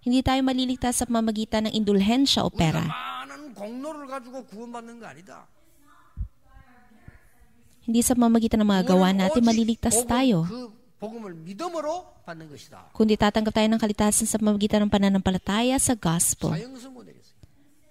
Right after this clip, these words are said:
Speaker 2: 그
Speaker 1: Dahil
Speaker 2: 말이죠.
Speaker 1: sinabi niya yon, binigyan siya ng
Speaker 2: 이만큼
Speaker 1: death
Speaker 2: 이 정도가
Speaker 1: sentence.
Speaker 2: 무서운 거예요. 사형선고 내렸다니까.
Speaker 1: Ganun kat-, nakakatakot yung religion dahil binigyan siya ng death
Speaker 2: 이동하는 중에
Speaker 1: sentence.
Speaker 2: 누가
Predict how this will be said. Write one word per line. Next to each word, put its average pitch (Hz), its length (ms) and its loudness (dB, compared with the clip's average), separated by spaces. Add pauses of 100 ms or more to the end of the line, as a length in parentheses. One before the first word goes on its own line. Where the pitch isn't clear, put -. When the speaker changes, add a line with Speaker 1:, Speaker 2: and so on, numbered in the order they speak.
(680)
Speaker 2:
그 - 20 -20 (140)
Speaker 1:
Dahil 208 100 8
Speaker 2:
말이죠. - 80 4
Speaker 1:
sinabi 220 380 4
niya 226 100 4 (140)
yon, 233 320 2
binigyan 202 260 4
siya 220 160 2
ng 202 120 0 (100)
Speaker 2:
이만큼 170 180 -6
Speaker 1:
death 180 160 2
Speaker 2:
이 208 160 -16
정도가 - 140 -8
Speaker 1:
sentence. 175 580 -2
Speaker 2:
무서운 - 160 -12
거예요. - 320 -20
사형선고 311 560 -14
내렸다니까. - 400 -20 (400)
Speaker 1:
Ganun 226 300 4
kat-, - 260 -6 (160)
nakakatakot 214 800 -2
yung 196 160 2
religion 175 680 0
dahil 180 300 -2 (400)
binigyan 208 320 2
siya 214 160 2
ng 202 160 0
death 180 240 0
Speaker 2:
이동하는 226 320 -12
중에 - 80 -8
Speaker 1:
sentence. 208 560 -2 (1400)
Speaker 2:
누가 240 320 -14